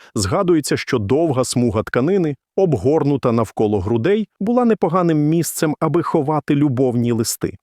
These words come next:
На Сицилії на мозаїці третього-четвертого століття нашої ери зображені жінки, яких науковці назвали дівчатами в бікіні. Припускають, що це спортсменки або танцівниці. Після падіння Риму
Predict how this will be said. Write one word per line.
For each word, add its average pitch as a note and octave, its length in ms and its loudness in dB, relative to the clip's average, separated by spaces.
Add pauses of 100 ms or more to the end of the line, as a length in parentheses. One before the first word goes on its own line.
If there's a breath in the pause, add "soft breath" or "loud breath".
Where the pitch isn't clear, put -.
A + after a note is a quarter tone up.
(160)
На A3+ 160 2
Сицилії G#2 580 0
на G2+ 100 -2
мозаїці B2 560 0
третього-четвертого C3+ 960 0
століття C3 480 0
нашої A#2 520 -2
ери F3+ 280 0
зображені C3 600 0
жінки, D3 440 -2 (240 soft breath)
яких A3 380 -2
науковці D#3 580 0
назвали A#2+ 480 2
дівчатами A2+ 640 0
в F#2 80 -2
бікіні. G#2 560 -4 (240)
Припускають, B3+ 680 0
що - 220 -4
це B2+ 160 -2
спортсменки E3+ 840 -2
або A2+ 280 0
танцівниці. G#2+ 760 -2 (480)
Після F#3 240 0
падіння A#2 420 0
Риму F#3+ 340 0